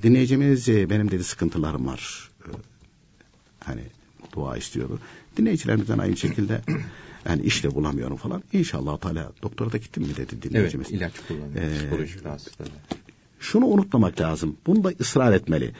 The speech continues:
Speaker 1: Tam İbn-i Saadeti Ebedi kitabında yazıyor. La havle-i besmele ile her gün yüz defa okumalı. Doktora gitmeli, ilacı almalı, buna da devam etmeli.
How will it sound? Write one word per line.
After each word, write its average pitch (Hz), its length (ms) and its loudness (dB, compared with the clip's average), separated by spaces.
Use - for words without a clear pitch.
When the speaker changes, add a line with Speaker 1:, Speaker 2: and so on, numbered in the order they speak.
Speaker 1:
Tam 196 180 4
İbn-i 135 280 8
Saadeti 135 400 4
Ebedi 101 300 4
kitabında 120 360 2
yazıyor. 80 380 6
La 151 260 8
havle-i 113 340 6
besmele 113 380 6
ile 80 120 4
her 147 180 6
gün 117 140 4
yüz 147 260 8
defa 120 200 6
okumalı. 90 420 2
Doktora 110 340 4
gitmeli, 147 360 4
ilacı 117 420 6
almalı, 143 300 4
buna 127 180 6
da 120 100 4
devam 80 260 4
etmeli. 69 280 -4